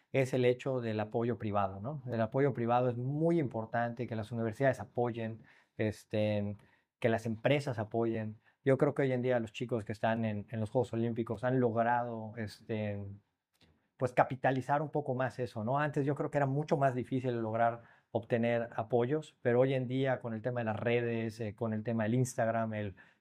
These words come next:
el Facebook y todo eso, creo que ha mejorado muchísimo el exposure que han tenido los jóvenes y eso los ha apoyado a, a tener, pues, m-,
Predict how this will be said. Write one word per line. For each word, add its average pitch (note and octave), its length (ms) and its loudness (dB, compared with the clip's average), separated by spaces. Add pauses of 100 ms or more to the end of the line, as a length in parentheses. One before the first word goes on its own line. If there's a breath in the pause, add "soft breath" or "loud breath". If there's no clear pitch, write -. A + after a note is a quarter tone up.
el G#2 480 -4
Facebook B2+ 560 2
y A2 60 -8
todo A#2+ 260 0
eso, C3+ 240 -2
creo C3+ 220 2
que A#2 180 0
ha B2 240 0
mejorado A#2+ 420 2
muchísimo A#2 440 -4
el A2 80 -2
exposure A#2+ 600 0 (360 soft breath)
que C3 80 4
han A#2+ 120 6
tenido A#2 280 0
los G#2 140 -6
jóvenes C3 500 0 (320)
y B2+ 100 6
eso C3 180 4
los C3+ 140 -2
ha B2+ 40 0
apoyado B2 800 0
a, A#2 280 0
a A2+ 60 -4
tener, B2+ 460 0
pues, A#2 280 -6
m-, A#2+ 140 -6